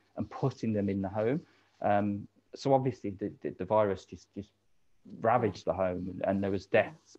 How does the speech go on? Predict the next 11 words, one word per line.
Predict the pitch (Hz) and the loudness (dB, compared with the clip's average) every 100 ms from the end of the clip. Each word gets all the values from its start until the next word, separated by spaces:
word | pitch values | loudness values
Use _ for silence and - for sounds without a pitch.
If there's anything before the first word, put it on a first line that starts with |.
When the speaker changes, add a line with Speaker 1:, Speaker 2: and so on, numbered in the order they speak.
| _ | _
Speaker 1:
pretty | 123 107 | -2 0
much | 101 - | 0 2
every | 98 98 95 | 0 2 -2
other | 95 | -2
day. | 92 98 | 0 0
And, | 95 92 92 | 0 -6 -8
sh-, | - - - - | -14 -20 -20 -8
and | - | 0
I | 98 | 0
could | - 120 | 0 -6
see, | - 143 | 0 0